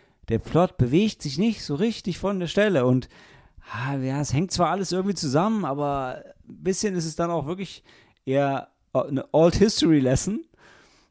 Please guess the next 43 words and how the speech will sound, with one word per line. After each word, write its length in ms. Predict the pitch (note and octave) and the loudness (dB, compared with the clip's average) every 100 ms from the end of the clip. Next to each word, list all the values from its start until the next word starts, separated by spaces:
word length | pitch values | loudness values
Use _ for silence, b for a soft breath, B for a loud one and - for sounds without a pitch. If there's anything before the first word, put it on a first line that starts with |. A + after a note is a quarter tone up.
| _ - | _ -2
Und 640 | D3+ D#3 D#3 D#3+ D#3+ D#3+ | 0 2 2 0 -2 -6
es 180 | D#3 - | -10 -8
passiert 380 | F3 - B3 G3+ | -6 -4 -4 -4
nicht 140 | E3+ | -4
so 100 | B2 | -4
richtig 340 | G#2+ - - | -6 -10 -8
was. 180 | G#2 F#2+ | -6 -6
Und 120 | B2 | -2
dann, 280 | C3 D#3 F2 E2+ | 0 0 -4 -12
äh, 80 | - | -10
zum 160 | - D3 | -6 -2
Schluss 200 | C#4+ - | 0 0
passiert 300 | D#3+ B3+ B3+ | -2 -2 -2
dann 120 | D3+ | -2
plötzlich 380 | - G#2 - - | -4 -8 -8 -4
was. 240 | C3+ - - b b b _ - | -4 -4 -14 b b b _ -8
Und 320 | B2 - _ - | -6 -8 _ -12
das 200 | B2+ - | -10 -8
ist 80 | - | -6
schon 180 | B2 | -4
sehr, 300 | A2 B2 - - | 0 0 -2 -8
da 80 | |
ist 120 | C3+ C3+ | -6 -4
man 80 | |
schon 120 | A#2 A#2 | -2 -2
sehr 140 | B2+ | -2
erleichtert, 640 | A#2 B2+ C3+ - F#2 - | -2 -2 -2 -6 -12 -8
ne? 260 | A#2+ F#3 F#3+ _ | -8 -8 -12 _
Aber 840 | A#2 A2+ A2+ A2 A2 A2 A2 A2 b b b b b b _ _ | -8 -2 0 0 0 0 0 -4 b b b b b b _ _
lange 300 | A2 A#2 F#3 | -8 -6 -6
Zeit 380 | - C#3 D3+ G3 | -6 -4 -4 -8
sitzt 280 | D3 D3 - | -12 -12 -12
man 140 | A3 D#3+ | -10 -8
da 240 | C3 E3+ | -6 -6
und 180 | E3 C3 | -8 -8
wird 140 | C#3 | -10
einfach 340 | - A#2+ D3+ F3 | -8 -10 -8 -12
so 200 | C#3+ C#3+ | -10 -10
berieselt 640 | C3 D#3+ A#2 B2 F3+ G#3 | -10 -8 -10 -8 -10 -10
und 100 | C3+ | -12
denkt 160 | C3 C#3 | -10 -10
so, 100 | C#3 | -12
„Puh, 500 | - - F#4+ G4 | -16 -12 -10 -8